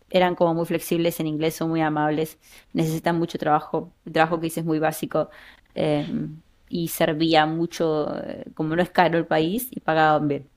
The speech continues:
Entonces no hubo choque cultural hasta como el séptimo mes, que yo dije, "Bueno, quiero hablar un poco más en inglés", y me puse de camarera,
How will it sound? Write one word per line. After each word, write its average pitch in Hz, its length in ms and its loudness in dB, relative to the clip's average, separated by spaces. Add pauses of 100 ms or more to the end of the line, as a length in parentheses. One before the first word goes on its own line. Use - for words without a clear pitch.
(380)
Entonces 170 340 -2
no 180 160 2
hubo 175 140 2
choque 170 220 -4
cultural 160 460 0
hasta - 240 -4
como 156 200 0
el 151 80 -2
séptimo - 500 -4
mes, 247 260 -2 (460)
que 190 80 -10
yo 185 160 2
dije, 185 240 0
"Bueno, 180 260 -2
quiero 185 200 0
hablar 190 220 2
un 185 60 -4
poco 190 180 -2
más 180 200 -2
en 170 80 -4
inglés", 165 420 -2 (680)
y 160 120 0
me 156 80 4
puse 175 260 0
de 175 220 2
camarera, 170 580 0